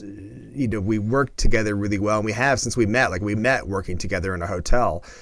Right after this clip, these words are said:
um, not as escorts. We, I was front desk, she was housekeeping. Um,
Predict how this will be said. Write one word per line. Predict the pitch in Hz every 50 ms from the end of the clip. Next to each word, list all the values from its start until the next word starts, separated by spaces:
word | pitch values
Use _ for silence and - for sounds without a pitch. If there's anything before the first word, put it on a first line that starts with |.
| - - - -
um, | - 98 101 98 95 92 95 92 107 123
not | 131 123 127 120 104
as | 95
escorts. | 95 90 87 - - - 85 82 - - - -
We, | - 101 95 92
I | - - 98
was | 98 95 -
front | - 110 95 85 -
desk, | 101 87 85 - -
she | -
was | 90 85
housekeeping. | - 92 90 - - 90 85 - 87 85 - - - - - 294 - -
Um, | - 101 104 104 101 101 98 98 95 95 95 - - - 214